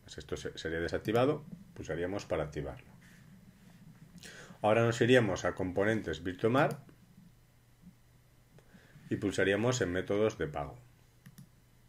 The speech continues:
Aquí tendríamos que crear el nuevo método de pago para la pasarela de Serviret, que en los pack tiendas sí que lo tendríamos ya creado, pero bueno, aquí ya tenemos uno creado, vamos a, a crearlo desde cero.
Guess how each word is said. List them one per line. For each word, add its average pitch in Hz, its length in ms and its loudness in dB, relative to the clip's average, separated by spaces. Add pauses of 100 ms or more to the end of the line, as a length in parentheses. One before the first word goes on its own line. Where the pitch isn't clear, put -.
(380)
Aquí 92 260 -2
tendríamos 107 400 0
que 95 140 -2
crear 101 400 2
el 82 440 -4
nuevo 90 280 2
método 95 340 2
de 95 140 2
pago 101 400 4 (680)
para 82 460 0
la 87 140 -2
pasarela 90 440 0
de 92 220 2
Serviret, 113 640 4 (960)
que 95 240 0
en 90 100 -2
los 85 160 -4
pack - 380 0
tiendas 95 400 2
sí 90 100 -2
que 95 80 -2
lo 92 100 2
tendríamos 92 400 -2
ya 92 220 2
creado, 127 400 4 (380)
pero 82 140 -4
bueno, 76 220 -4 (320)
aquí 92 280 -4
ya 98 160 0
tenemos 98 320 -2
uno 104 100 -2
creado, 120 260 6
vamos 101 280 2
a, 95 360 0
a 95 60 -4
crearlo 101 380 2
desde 85 200 -2
cero. 73 300 -8